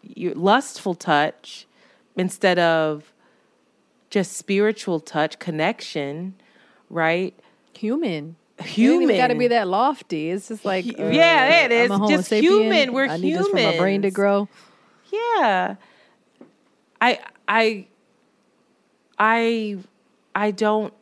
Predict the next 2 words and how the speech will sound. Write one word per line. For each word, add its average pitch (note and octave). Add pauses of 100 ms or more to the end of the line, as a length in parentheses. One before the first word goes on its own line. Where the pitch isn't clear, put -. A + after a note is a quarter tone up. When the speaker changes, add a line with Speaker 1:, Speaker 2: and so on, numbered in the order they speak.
(140)
Speaker 1:
feel, G3+ (1000)
um, F3